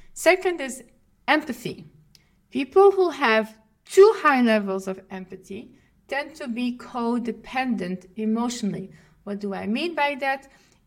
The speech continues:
If you have, if you're codependent emotionally, you will fall in the trap of the disease to please. You will do things so people will like you. You will do things so you can fit in,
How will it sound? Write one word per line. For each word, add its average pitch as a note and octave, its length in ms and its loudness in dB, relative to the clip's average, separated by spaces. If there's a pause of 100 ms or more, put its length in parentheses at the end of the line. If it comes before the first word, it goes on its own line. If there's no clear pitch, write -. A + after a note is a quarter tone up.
If A#3+ 260 -4
you A3+ 160 2
have, G#3 440 0 (140)
if - 180 -14
you're G#3+ 140 -2
codependent D#4+ 920 -6
emotionally, B3 1000 -4 (280)
you A#3+ 200 -6
will G#3+ 400 -2
fall E4 520 -4
in C4 180 -10
the B3+ 120 -6
trap D4+ 500 0
of A3 140 -4
the A3 100 -4
disease G#3+ 580 -8
to A#3+ 140 -12
please. - 480 -10 (380)
You G3+ 140 -8
will G3 220 -6
do D#4 320 2
things D4 400 -8
so A3+ 140 -6
people A3 460 -4
will F#3 140 -2
like B3 420 0
you. F#4 280 -6
You A#3 100 -6
will G#3 180 -2
do C#4+ 260 -6
things C4 300 -6
so A#3+ 80 -8
you A3+ 160 -8
can G3+ 180 -8
fit A3 300 -8
in, F4 340 -6